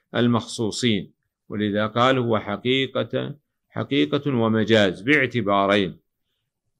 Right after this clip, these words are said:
الاعتبار الأول تناوله للأفراد الموجودين، فهذا حقيقة. والثاني عدم دلالته على الأفراد المخصوصين،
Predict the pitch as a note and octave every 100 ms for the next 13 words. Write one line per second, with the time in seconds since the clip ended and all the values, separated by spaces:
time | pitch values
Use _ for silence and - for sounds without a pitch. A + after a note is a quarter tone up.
0 | _ _ _ - B2+ A#2+ C3+ B2 C3 A#2+
1 | B2+ B2+ A2 G#2+ A#2 A#2 A#2 A2+ D3 C3+
2 | A2+ G#2+ G#2+ A2+ A#2 B2+ B2+ B2+ C3 C3
3 | B2+ C3 C#3 D#3+ E3+ E3 D#3+ _ _ _
4 | _ G2+ A#2 B2 A#2 C#3 D#3+ D#3 _ _
5 | _ _ _ _ _ _ - - D3+ A#2
6 | F2 - - _ _ _ _ - B2 A#2
7 | D3 C#3+ C3+ A#2+ G#2 - G2 C#3+ D#3 D3
8 | B2 A2+ A2+ A#2 A#2+ C#3 C#3 A#2+ A#2+ G2
9 | A2 A#2 A2 A#2 B2+ C3 A#2+ F#2 - _
10 | _ _ _ _ _ _ - C#3 C3+ B2+
11 | A#2+ - - C3+ A2 - C3+ C#3+ D3 D#3+
12 | F3+